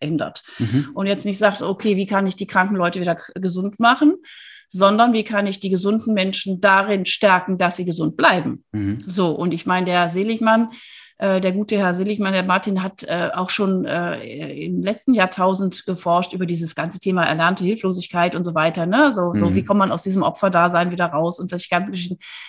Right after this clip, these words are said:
Speaker 1: Der hatte sich ja auch schon immer damit beschäftigt. Und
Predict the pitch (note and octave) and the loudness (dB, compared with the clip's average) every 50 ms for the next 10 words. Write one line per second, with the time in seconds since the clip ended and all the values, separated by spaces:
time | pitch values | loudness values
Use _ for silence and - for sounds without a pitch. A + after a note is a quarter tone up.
0 | - - G3 G3+ G#3+ A#3+ G3+ G#3 F#3+ G#3+ F#3+ - - - - - - B3+ - - | -6 -2 0 2 2 2 2 2 2 2 2 4 2 0 0 0 -2 -2 -2 0
1 | A3 B3 A#3+ G3+ G3 F#3+ F3+ - - E3+ - - F#3+ - - - - - D3+ - | 4 6 6 6 6 4 2 0 0 0 0 0 0 -4 -8 -10 -14 -14 -12 -14
2 | - - - F#3 F#3+ G3 F#3+ F3 - | -14 -8 -6 -2 -2 -2 -2 -4 -6